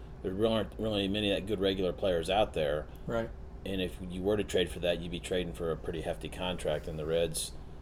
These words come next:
Speaker 1: are being careful about that because I think they wanna see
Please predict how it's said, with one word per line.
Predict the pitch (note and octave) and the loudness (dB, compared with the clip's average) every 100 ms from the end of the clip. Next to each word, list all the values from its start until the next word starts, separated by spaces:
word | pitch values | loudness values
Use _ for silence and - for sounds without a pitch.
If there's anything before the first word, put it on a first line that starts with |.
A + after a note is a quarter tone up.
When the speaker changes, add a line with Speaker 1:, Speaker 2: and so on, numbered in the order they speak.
| - | -8
Speaker 1:
are | - E2+ | -2 0
being | E2+ E2 | 0 -2
careful | D#2 A2+ A2+ | 4 6 6
about | E2 D#2+ D2+ | 4 4 4
that | E2 D#2+ | 2 2
because | D#2 F2+ D#2+ - - - | 0 -2 -2 -6 -10 -10
I | - | -6
think | - A#2+ | -2 0
they | F#2 | 2
wanna | F2+ E2+ | 0 0
see | - F2+ D#2+ | 0 0 -2